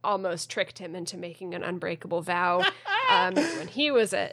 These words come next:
Speaker 1: a, very young and their dad had to stop them.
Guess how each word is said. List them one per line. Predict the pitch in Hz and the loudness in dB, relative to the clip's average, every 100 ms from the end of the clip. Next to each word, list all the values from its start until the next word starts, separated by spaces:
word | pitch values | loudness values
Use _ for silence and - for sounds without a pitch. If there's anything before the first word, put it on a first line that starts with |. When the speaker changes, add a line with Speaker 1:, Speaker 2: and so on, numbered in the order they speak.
| - | -6
Speaker 1:
a, | - - 175 - - - | -8 -8 -10 -8 -8 -2
very | 190 226 208 | 2 4 2
young | 180 196 180 175 185 | 0 2 2 0 -4
and | - 185 180 175 | -4 -6 -8 -8
their | 180 175 | -6 -4
dad | 185 220 185 | 0 0 0
had | 185 190 | 0 -4
to | 170 | -6
stop | - 190 185 - | -2 0 0 -2
them. | 170 147 156 | -4 -4 -6